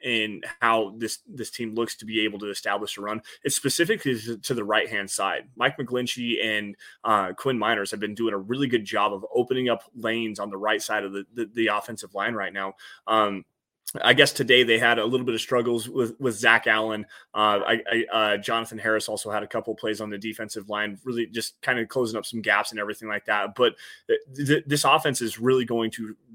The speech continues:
like, m-, place an emphasis on running the football. And if you're running behind one of the best run blocking right tackles in all of football, Mike McGlinchey, and then Quinn Miners, who's an absolute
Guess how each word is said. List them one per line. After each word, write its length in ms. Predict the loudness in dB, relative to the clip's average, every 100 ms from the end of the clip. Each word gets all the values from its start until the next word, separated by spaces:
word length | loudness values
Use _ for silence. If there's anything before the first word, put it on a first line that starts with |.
| -20 _ _ -2
like, 300 | 0 0 -6 -10
m-, 160 | -8 -8 4
place 260 | 4 6
an 80 | 2
emphasis 600 | 0 0 -2 -2 -2 -2
on 180 | -4 -2
running 320 | 0 0 -2
the 100 | -6
football. 480 | -6 0 4 4 2 -8 -6 2
And 280 | 2 2 0
if 180 | -2 -2 -4
you're 380 | 0 0 -2
running 320 | 2 2 4 0
behind 400 | 0 0 0 -2
one 120 | -2
of 80 | -2
the 60 |
best 320 | 0 0 0
run 260 | -2 -2 0
blocking 440 | 0 0 0 -4
right 240 | 0 0 0
tackles 560 | 0 0 0 -2 -4 -6
in 340 | -6 -4 -4 -4
all 180 | -2 0
of 80 | 0
football, 360 | -4 -2 -2 0
Mike 240 | -2 -4
McGlinchey, 520 | -6 -4 -4 -4 -4
and 120 | -2
then 120 | -2 -2
Quinn 220 | -4 0
Miners, 380 | 0 0 -2 -6
who's 160 | -4
an 60 | -2
absolute 360 | -2 -2 -10